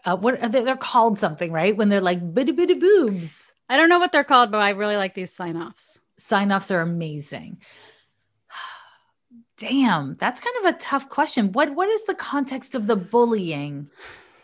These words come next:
Speaker 1: And is this coworker someone who has power over you or you have power over?
Speaker 2: Hmm. Um,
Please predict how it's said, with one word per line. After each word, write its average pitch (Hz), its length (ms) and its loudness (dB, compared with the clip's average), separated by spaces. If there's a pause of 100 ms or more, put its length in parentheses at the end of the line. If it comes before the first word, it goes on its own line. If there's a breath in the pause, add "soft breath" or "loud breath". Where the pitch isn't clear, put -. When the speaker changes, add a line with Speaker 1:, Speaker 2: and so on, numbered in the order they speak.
(140 loud breath)
Speaker 1:
And 220 120 0
is 269 200 -2
this 269 260 -6
coworker 220 760 -4
someone 208 640 -2
who 202 140 -4
has 185 180 -6
power - 500 -6
over 175 240 -4
you 165 240 -8
or 175 100 -8
you 170 280 -6
have 156 180 -6
power 156 400 -6
over? - 460 -12 (540)
Speaker 2:
Hmm. 247 760 -2 (1200 soft breath)
Um, 240 340 -4